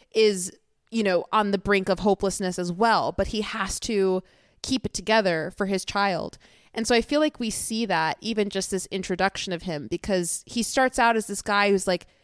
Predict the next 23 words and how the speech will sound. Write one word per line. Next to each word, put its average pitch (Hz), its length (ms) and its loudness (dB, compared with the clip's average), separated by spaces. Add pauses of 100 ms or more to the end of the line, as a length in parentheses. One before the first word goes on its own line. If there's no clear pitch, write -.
he's 180 260 -8
defending 294 480 0
them, 240 300 2
he's 190 200 -2
fighting 254 280 2
for 233 120 0
them, 214 260 4
and 214 100 2
then 180 140 0
he 175 80 -6
tells 175 200 -8
his 170 160 -8
daughter, 233 340 4
"Let - 260 -8
them 233 180 -2
in." 277 260 4
He's 208 160 -2
so - 180 -6
kind 294 480 0
and 202 120 0
offering 180 400 -2
them 202 180 -14
food. 311 580 2